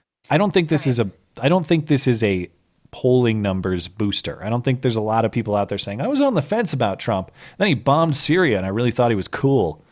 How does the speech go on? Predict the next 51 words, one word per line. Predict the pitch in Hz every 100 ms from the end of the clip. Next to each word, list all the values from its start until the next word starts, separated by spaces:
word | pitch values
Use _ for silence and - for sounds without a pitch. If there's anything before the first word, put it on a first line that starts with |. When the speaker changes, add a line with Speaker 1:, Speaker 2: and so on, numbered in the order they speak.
| -
Speaker 2:
<laughs> | - - -
Speaker 1:
I | 123 131 - - _ - - - -
Speaker 2:
I | 302
don't | 381
really | 370 339
think | 285 247
it's | 208
cha-, | - 240
I, | - - 214 214
most | 208 294 285
of | 226
the |
people | 226 202 196
were | 170 156 156 151 151
really | 180 165
angry | 156 139 147
about | - -
that. | 185
I |
thi-, | 208
I | -
thi-, | 226 277
I |
think | 240 254
he |
pissed | 214 247 233
off | 214 170
his | 151
base | 180 175
big | - _ 175 165
time. | 127 80 202
I | _ _ 127
Speaker 1:
Yeah. | 147
Speaker 2:
heard | 285 247
a |
lot | 208 196 226
of | 226
people | 233 214 208 190
that | 175 - -
were | 165 170 160 160 -
really | 180 190 190
in | 180
Trump's | 175 170 -
camp | 190 175 190 -
this | 160 170
entire | - 160 165
time | 175 160 170
that | 170 -
were | 160
like, | 160 156
"I'm, | 175 190